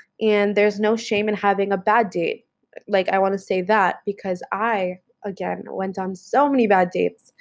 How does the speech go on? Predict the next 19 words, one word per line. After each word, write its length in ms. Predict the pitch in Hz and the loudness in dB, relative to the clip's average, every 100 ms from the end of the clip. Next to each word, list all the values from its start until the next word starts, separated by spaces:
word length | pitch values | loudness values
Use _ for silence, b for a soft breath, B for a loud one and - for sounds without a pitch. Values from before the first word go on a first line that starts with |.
| b b b b _ _ _ - | b b b b _ _ _ 4
Boys 260 | 220 202 | 6 6
were 100 | 208 | 2
so 320 | 196 - 240 | 0 4 4
rude 240 | 226 220 202 | 6 2 -2
to 100 | 196 | -8
me. 300 | 190 185 185 - | -6 -4 -6 -6
Um, 340 | 196 190 185 _ _ _ _ _ | -4 -4 -8 _ _ _ _ _
and 140 | 208 214 | 0 2
you 60 | |
don't 100 | 269 | 4
have 100 | 294 | 2
to 80 | 269 | 0
feel 200 | 254 254 | 2 6
like 160 | 220 208 | 6 6
you're 140 | 214 | 6
a 60 | 214 | 6
loser 320 | 208 208 208 | 4 4 2
if 100 | 190 | 2
someone, 600 | - 202 196 190 185 190 | 0 -2 0 0 0 -4